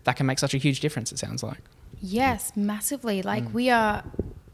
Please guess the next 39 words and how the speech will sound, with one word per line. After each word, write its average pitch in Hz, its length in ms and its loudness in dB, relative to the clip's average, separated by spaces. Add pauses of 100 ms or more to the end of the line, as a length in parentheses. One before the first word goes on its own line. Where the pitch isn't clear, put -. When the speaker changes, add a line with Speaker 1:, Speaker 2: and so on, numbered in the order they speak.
(140)
Speaker 2:
creating 220 680 2
trust - 760 -6
through 214 240 0
a 196 80 2
visual 196 480 -2
representation, 185 1080 -2 (760)
you 185 100 -8
know, 180 60 -2
and 190 340 0
Speaker 1:
Yeah. 208 100 6
Speaker 2:
that's, - 340 2
uh, 190 300 0 (240)
that 233 180 10
is - 80 0
something 269 320 2
that 220 100 2
I 214 160 4
think 208 180 -2
really 196 240 -2
cannot 202 300 -2
be 196 100 -4
dismissed 196 480 -2
when 185 400 -4
any, 196 220 0 (220)
when 190 280 -6
we're 196 180 2
looking 196 220 -4
at - 60 -12
conversational 190 640 -4
A 185 100 0 (160)
I - 20 2 (140)
agents, 147 380 -2
Speaker 1:
Mm. - 540 -14
Speaker 2:
um, 185 320 -4 (360)
Speaker 1:
Yeah. - 80 -4
Speaker 2:
especially 185 560 0
in 180 60 -4
health 165 220 -6
technology. 202 560 -6